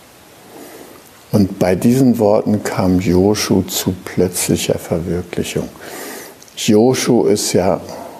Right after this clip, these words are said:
einer meiner Lieblings-Zen-Meister, weil er mir so eine gewisse Perspektive bietet, ne? Er ist ja hundertzwanzig Jahre alt geworden. Und,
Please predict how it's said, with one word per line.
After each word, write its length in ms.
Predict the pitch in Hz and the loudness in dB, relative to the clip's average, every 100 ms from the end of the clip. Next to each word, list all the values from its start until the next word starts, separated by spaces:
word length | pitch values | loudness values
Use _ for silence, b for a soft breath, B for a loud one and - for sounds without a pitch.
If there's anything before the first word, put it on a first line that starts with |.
| B - | B -6
einer 300 | 135 107 95 | -4 -2 0
meiner 360 | 90 95 92 | 0 2 0
Lieblings-Zen-Meister, 1500 | 85 101 104 101 - - - 101 90 87 87 82 - - 85 - B B B B B B B B - - | 0 -2 -2 -2 -2 -4 -8 -4 -4 -2 -4 -4 -8 -12 -14 -14 B B B B B B B B -10 -2
weil 180 | 95 | 2
er 80 | 95 | 2
mir 280 | 95 92 95 | 2 2 2
so 140 | 98 | 0
eine 160 | 92 98 | 0 0
gewisse 440 | 95 92 107 - | -2 0 0 0
Perspektive 1000 | 95 - 101 - 104 87 - 214 175 - | -2 -2 -2 -2 -4 -4 -4 -4 -2 -2
bietet, 540 | - - 76 - 87 - | -2 -6 -6 -4 -4 -2
ne? 240 | 95 120 | -2 0
Er 120 | - - | 0 -2
ist 200 | - - | -4 -4
ja 280 | 85 87 - | -4 -4 -4
hundertzwanzig 920 | - 101 95 - - 104 110 - - - | 0 2 2 0 -4 -2 -2 -4 -2 0
Jahre 400 | 117 113 - - | 0 0 -2 -4
alt 300 | - 110 - | -4 -4 -4
geworden. 560 | - - - - - - - - - - B B B B B B B - - | -4 -4 -6 -4 -6 -8 -12 -10 -10 -10 B B B B B B B -8 -2
Und, 300 | 104 - | 0 0